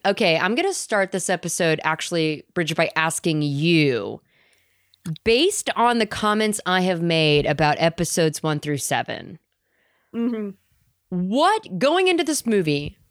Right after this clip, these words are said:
Speaker 1: what, how did you think I would respond to this film?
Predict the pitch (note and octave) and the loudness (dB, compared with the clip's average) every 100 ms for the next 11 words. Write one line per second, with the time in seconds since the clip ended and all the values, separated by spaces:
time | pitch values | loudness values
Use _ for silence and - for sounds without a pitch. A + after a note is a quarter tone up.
0 | _ E3+ F3 B3+ F4+ - A#3+ F#4 A#4+ E4+ | _ -10 -2 2 2 0 0 2 2 2
1 | F#3+ G3+ A#3 B3+ - A#3 G3+ - - E3 | 2 2 2 2 0 0 0 -2 -6 0
2 | F3 F3+ F3+ E3+ E3 D3+ D#3 - D3+ D3 | 2 4 4 2 0 0 -2 -2 -2 0
3 | C#3+ C3 C#3+ B2+ - - C3+ - | -2 -4 -8 -6 -8 -8 -8 -10